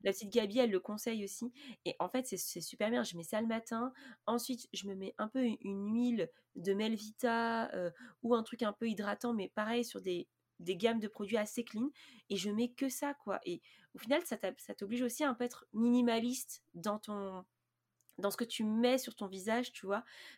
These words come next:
Parce que si, à force de mettre trop de choses, et moi, je suis aussi une fille qui se maquille pas du tout, mais, euh, ça peut être très occlusif pour ta peau, ça peut te créer des boutons. Et, euh,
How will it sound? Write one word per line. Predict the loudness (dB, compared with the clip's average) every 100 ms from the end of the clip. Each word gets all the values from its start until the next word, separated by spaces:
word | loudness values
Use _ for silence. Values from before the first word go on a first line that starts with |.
| -6
Parce | -4
que | -2 -6 _ _ _ _
si, | -10 -8 -6 -2
à | 0
force | 2
de | 2
mettre | 2 0
trop | -2 -2
de |
choses, | 0 0 0
et | -4 _ -6
moi, | -2
je | -2
suis | -4
aussi | -6 -6
une |
fille | -8 -10
qui | -12
se | -6
maquille | -6 -2
pas | -2
du | -2 -4
tout, | -10 -10 -10 -18 -20 -20 -4
mais, | 2 4
euh, | 4
ça | 2
peut | 0
être | -2 -2
très | 0 2
occlusif | 2 2 -2 -2 -4 -6
pour | -8
ta | -6
peau, | -2 2 2 0 _
ça | -14
peut | -8 -8
te | -10
créer | -4 0 2
des | 0
boutons. | -4 -4 0 0 -2 -12 -20 -20 -4
Et, | 2 2
euh, | 2 0 0